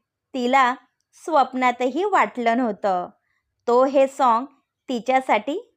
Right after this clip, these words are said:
गात होता. त्या गाण्यातून तो अव्यक्त प्रेम व्यक्त करत होता. आज तिला पाहून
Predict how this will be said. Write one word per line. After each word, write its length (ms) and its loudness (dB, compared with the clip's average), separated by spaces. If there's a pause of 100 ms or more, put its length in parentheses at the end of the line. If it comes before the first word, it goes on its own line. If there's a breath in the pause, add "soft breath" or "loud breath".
(140)
गात 200 4 (100)
होता. 420 -4 (580)
त्या 160 4
गाण्यातून 680 0 (420)
तो 260 0
अव्यक्त 560 0
प्रेम 460 0 (280)
व्यक्त 420 -2 (120)
करत 300 2
होता. 440 0 (540)
आज 240 2 (300)
तिला 260 0
पाहून 480 0